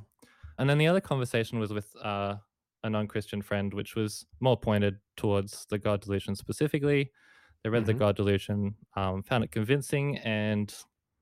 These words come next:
Speaker 1: that was that. So I read the God delusion, and I thought, "Okay,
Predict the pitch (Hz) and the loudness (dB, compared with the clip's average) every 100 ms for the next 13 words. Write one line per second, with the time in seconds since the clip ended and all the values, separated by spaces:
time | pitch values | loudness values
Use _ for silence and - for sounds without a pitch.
0 | _ _ _ 131 117 104 156 165 - 113 | _ _ _ 0 0 2 2 2 2 4
1 | 156 127 101 101 101 98 98 101 104 107 | 6 4 4 2 0 0 0 -2 -2 -6
2 | _ _ _ _ _ _ _ _ _ - | _ _ _ _ _ _ _ _ _ -4
3 | 107 107 - 107 104 - _ _ _ _ | 0 0 0 0 0 -4 _ _ _ _
4 | _ _ _ _ _ _ - 113 110 98 | _ _ _ _ _ _ -4 -4 0 -2
5 | 95 | -2